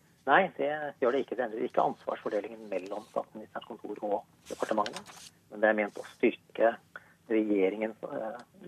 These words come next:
virksomhet her. Det er regjeringen som er landets øverste organ for beredskap og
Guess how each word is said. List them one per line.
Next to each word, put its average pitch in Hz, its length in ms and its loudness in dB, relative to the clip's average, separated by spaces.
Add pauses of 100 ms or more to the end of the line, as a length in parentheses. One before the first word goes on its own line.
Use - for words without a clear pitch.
(120)
virksomhet 113 480 0
her. 208 240 2
Det 113 100 0
er 107 80 2
regjeringen 107 380 6
som 117 100 0
er 107 80 8
landets 101 400 0
øverste 98 380 2
organ 107 320 2 (100)
for 98 140 2 (240)
beredskap 101 460 2 (180)
og 104 240 2